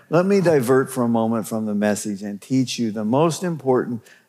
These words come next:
vineyard prayer in the history of our movement. Our movement's about forty-some years old. This is a real difficult prayer to learn. Actually, it's not. It's real. It's two words. It goes like this. "Help, Lord.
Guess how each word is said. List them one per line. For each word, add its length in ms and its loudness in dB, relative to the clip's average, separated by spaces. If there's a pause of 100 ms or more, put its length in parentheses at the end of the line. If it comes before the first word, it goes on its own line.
vineyard 560 2
prayer 360 2
in 220 -4
the 100 -6
history 520 0
of 120 2
our 140 4
movement. 400 -2
Our 60 -6
movement's 380 2
about 280 0
forty-some 560 0
years 200 -2
old. 220 0 (320)
This 200 2
is 160 0
a 60 4
real 320 4
difficult 580 2
prayer 220 2
to 60 2
learn. 320 2 (360)
Actually, 340 2
it's 140 -4
not. 160 0
It's 140 -8
real. 140 0
It's 220 -10
two 180 0
words. 360 0 (200)
It 100 2
goes 220 2
like 260 2
this. 280 0 (180)
"Help, 300 2 (260)
Lord. 400 4